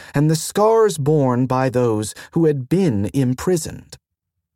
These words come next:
The Admiral had come away from his research with, at least, a better understanding of the reasons why Tolly Jones was distressed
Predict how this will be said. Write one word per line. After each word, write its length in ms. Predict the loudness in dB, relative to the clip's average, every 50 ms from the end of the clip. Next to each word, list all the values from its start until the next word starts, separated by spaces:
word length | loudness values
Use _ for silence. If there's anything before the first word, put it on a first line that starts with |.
| _ _ _ _ _ _ _
The 120 | -6 -4 0
Admiral 480 | 0 2 2 0 0 0 0 0 2 2
had 140 | 0 0 -2
come 200 | 0 0 2 2
away 400 | 2 2 2 2 2 2 0 -2
from 160 | -4 -4 -2
his 240 | -2 -2 -4 -4 -4
research 600 | -4 -4 -6 -6 -10 -10 -8 -10 -10 -10 -6 -2
with, 300 | -2 0 0 -2 -4 -10 -20 -20 -8 -4
at 140 | -4 -2 -2
least, 500 | -2 -2 -2 -2 -4 -6 -8 -10 -12 -14 -16 -14 -6 -4
a 60 | -4
better 380 | -2 0 0 2 2 4 2 2
understanding 960 | 2 0 0 0 0 0 -2 -4 -4 -4 -2 -2 -2 -2 -2 -2 -2 -2 -4 -6 -6 -4
of 140 | -4 -2 0
the 100 | 0 0
reasons 720 | 0 0 -2 -2 -2 -2 -2 -2 -2 0 0 -2 -2 -2
why 560 | -2 -2 0 0 0 -2 -2 -4 -8 -12 -16 -20 _ _ _ _ _ _ _ _ _ _
Tolly 440 | -4 -2 0 2 2 2 0 0 -2
Jones 600 | -2 0 0 0 0 0 -2 -2 -4 -4 -4 -2
was 240 | -2 -2 -2 -2
distressed 880 | -2 -4 -4 -4 -4 -8 -8 -4 -4 -4 -4 -4 -6 -10 -12 -12 -14